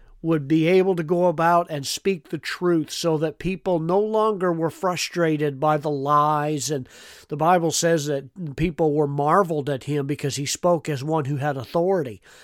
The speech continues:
uh, meaning by that, that he didn't quote,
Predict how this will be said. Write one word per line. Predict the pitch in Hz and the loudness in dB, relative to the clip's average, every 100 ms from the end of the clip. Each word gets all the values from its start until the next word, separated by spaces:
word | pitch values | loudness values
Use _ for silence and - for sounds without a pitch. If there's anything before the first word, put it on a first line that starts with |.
| - _ | -20 _
uh, | 135 139 156 | -8 -8 -8
meaning | 151 170 220 208 147 143 | -2 0 0 0 -2 -2
by | 156 151 | -2 -2
that, | 147 151 156 165 | -2 -2 -4 -4
that | 156 | -4
he | 127 185 | -2 -2
didn't | 185 185 156 | -2 -4 -4
quote, | 170 170 196 | -2 -2 -4